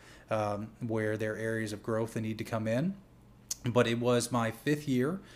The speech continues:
uh, at U N F. We had found a lot of success academically. Um, our, our student athletes had posted the highest G P A in the history of their program. Uh,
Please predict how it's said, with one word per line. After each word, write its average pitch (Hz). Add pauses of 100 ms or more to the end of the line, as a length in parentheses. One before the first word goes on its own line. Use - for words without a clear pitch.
(200)
uh, 113
at 117
U 120
N 113
F. 127
We 117
had 110
found 117
a 104
lot 107
of 113
success 117
academically. 110 (380)
Um, 107 (440)
our, 110
our 113
student 120
athletes 113
had 110
posted 113
the 101
highest 110
G 117
P 113
A 110
in 110
the 104
history 104
of 107
their 107
program. 110 (560)
Uh, 107